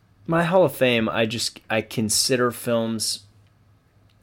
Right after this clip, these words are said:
not necessarily as I would recommend them to other people, but if it's in my Hall of Fame, and I would say, "I'm gonna watch this movie again," it's, uh, it's a favorite of mine.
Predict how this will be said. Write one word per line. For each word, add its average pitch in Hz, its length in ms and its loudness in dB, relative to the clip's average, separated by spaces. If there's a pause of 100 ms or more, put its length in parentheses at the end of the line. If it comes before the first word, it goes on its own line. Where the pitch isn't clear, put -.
not 147 260 0
necessarily 117 840 0
as 104 320 -4
I 98 180 -2
would 98 320 -8
recommend 98 640 -6
them 107 200 -2
to 98 120 -4
other 107 200 -2
people, 135 340 -2
but 104 400 -4
if - 160 -8
it's - 160 -6
in 101 120 -6 (240)
my 98 420 -4
Hall 113 260 0
of 110 80 -4
Fame, 117 460 -4 (600)
and 117 120 -4
I 113 100 0
would 110 160 -4
say, 104 440 -2
"I'm 156 100 0
gonna 139 180 4
watch 107 260 0
this - 160 -8
movie 101 360 -8
again," 95 540 -10 (500)
it's, 120 420 -2
uh, 104 460 2
it's 135 200 -2
a 139 40 0
favorite 117 480 -2
of 98 120 -4
mine. 98 480 -6